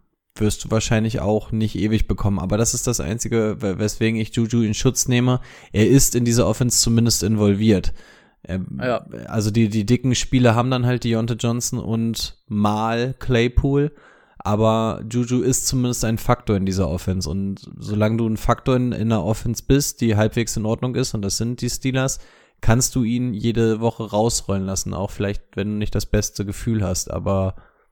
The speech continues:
Speaker 1: Juju kann man
Speaker 2: Für die
Speaker 1: spielen.
Speaker 2: Flex reicht das.
Speaker 1: Ja.
Speaker 2: Ähm, ja. Aber ich glaub auch, man hat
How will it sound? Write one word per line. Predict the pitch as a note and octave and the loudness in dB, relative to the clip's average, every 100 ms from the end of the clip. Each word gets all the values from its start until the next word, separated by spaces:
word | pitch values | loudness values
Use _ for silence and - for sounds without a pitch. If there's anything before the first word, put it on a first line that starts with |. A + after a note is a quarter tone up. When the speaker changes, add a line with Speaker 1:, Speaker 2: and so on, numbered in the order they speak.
| _ _ _ _ | _ _ _ _
Speaker 1:
Juju | - A2 G#2+ A#2+ A#2+ A#2+ C3 D3 _ | -6 -4 -2 0 2 0 -4 -14 _
kann | - A#2 A#2+ | -2 0 0
man | G#2 G2+ | -2 -4
Speaker 2:
Für | G#2 C#3+ | -4 -4
die | A2 | -2
Speaker 1:
spielen. | G2 | -2
Speaker 2:
Flex | - D3 D3+ - A2 | 0 0 0 -2 -2
reicht | A2 B2 - | -4 -4 -4
das. | A2+ A2 - _ - | -6 -6 -12 _ -10
Speaker 1:
Ja. | A2+ F2+ - _ _ _ - - _ _ _ - - - - - _ | -6 -6 -10 _ _ _ -20 -20 _ _ _ -20 -20 -20 -20 -20 _
Speaker 2:
Ähm, | C#3+ C3+ B2+ A#2+ A2+ - _ | 8 10 10 6 0 -4 _
ja. | - G2 G2+ G#2 _ _ _ _ _ _ _ _ _ _ _ _ _ - _ _ - | -2 0 0 -2 _ _ _ _ _ _ _ _ _ _ _ _ _ -20 _ _ 2
Aber | B2 | 4
ich | B2+ - | 4 6
glaub | C#3 C3+ | 6 6
auch, | C3+ | 4
man | C3+ B2+ | 2 2
hat | C#3 - | 2 0